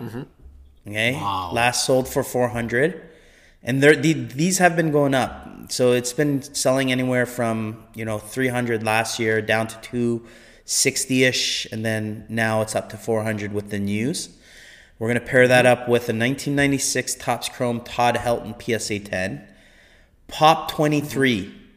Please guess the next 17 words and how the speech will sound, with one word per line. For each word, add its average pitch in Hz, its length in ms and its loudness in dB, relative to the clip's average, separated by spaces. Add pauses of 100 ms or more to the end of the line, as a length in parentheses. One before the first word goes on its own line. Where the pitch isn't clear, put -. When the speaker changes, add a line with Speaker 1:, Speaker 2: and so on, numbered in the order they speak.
(640)
Speaker 2:
and 120 120 -6
there's 127 180 0
only 143 180 2
Speaker 1:
Ooh. 123 40 2
Speaker 2:
one 143 480 2
that 131 240 4
finished 131 360 0
on 117 200 0
bid 113 240 0
for 107 340 0
a 104 120 -4
hundred 127 300 0
and 123 80 0
eighty 120 180 -2
bucks 101 380 -4
in 95 120 -6
November. 92 580 -6